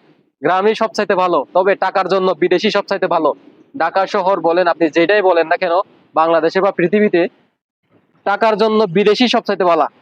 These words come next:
যেমন বাংলাদেশে আপনি দশ হাজার, বিশ হাজার, তিরিশ হাজার টাকা ইনকাম করবেন, কিন্তু আপনি বিদেশে আসলে পঞ্চাশ হাজার, ষাট হাজার, সত্তর হাজার, আশি হাজার, এক লাখ, দেড় লাখ টাকা, এমনও লোক আছে দুই লাখ টাকাও ইনকাম করে। এই কারণে আমি বলি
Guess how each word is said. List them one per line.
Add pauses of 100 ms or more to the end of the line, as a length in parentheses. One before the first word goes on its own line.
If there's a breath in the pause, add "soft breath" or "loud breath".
(300)
যেমন
বাংলাদেশে
আপনি
দশ
হাজার,
বিশ
হাজার, (100)
তিরিশ
হাজার
টাকা
ইনকাম
করবেন, (680)
কিন্তু
আপনি
বিদেশে
আসলে (520)
পঞ্চাশ
হাজার,
ষাট
হাজার,
সত্তর
হাজার,
আশি
হাজার,
এক
লাখ, (200)
দেড়
লাখ
টাকা, (320)
এমনও
লোক
আছে
দুই
লাখ
টাকাও
ইনকাম
করে। (440)
এই
কারণে
আমি
বলি